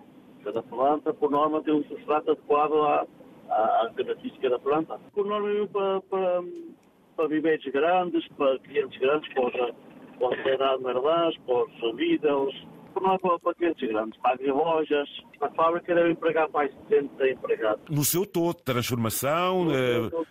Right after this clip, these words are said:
Speaker 1: sim, sim, sim, sim.
Speaker 2: é motorista da empresa?
Speaker 1: Sou motorista, sim. Motoristas são seis, dez,
Speaker 2: Seis,
Speaker 1: dez.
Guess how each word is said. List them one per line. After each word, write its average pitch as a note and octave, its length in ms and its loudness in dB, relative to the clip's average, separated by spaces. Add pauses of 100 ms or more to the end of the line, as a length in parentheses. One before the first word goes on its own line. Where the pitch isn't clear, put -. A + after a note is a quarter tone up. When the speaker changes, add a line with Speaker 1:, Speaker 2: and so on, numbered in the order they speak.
Speaker 1:
sim, - 180 0
sim, D3+ 160 -2
sim, C#3+ 180 -2
sim. C3 160 -2 (200)
Speaker 2:
é B2+ 60 0
motorista C3+ 420 -2
da E3+ 80 -2
empresa? C#3+ 520 -2 (600)
Speaker 1:
Sou B2+ 100 -2
motorista, - 480 -4
sim. - 100 -4 (180)
Motoristas - 500 0
são - 480 2 (240)
seis, C#3 340 -2
dez, C3 260 -2
Speaker 2:
Seis, B2 440 0
Speaker 1:
dez. A#2+ 180 -2